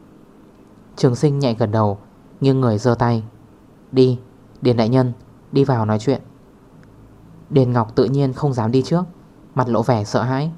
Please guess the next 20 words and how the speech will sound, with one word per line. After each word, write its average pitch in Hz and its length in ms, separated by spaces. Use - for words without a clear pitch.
khom 135 240
người 117 180
giơ 117 180
tay: 120 280
"Vương 131 220
gia, 127 320
trước 170 220
xin 139 200
mời." 110 200
Trường 127 220
Sinh 156 200
không 160 200
tiếp 190 140
tục 143 200
chối 110 180
từ, 117 280
cất 143 160
bước 160 200
đi 127 120
trước. 151 240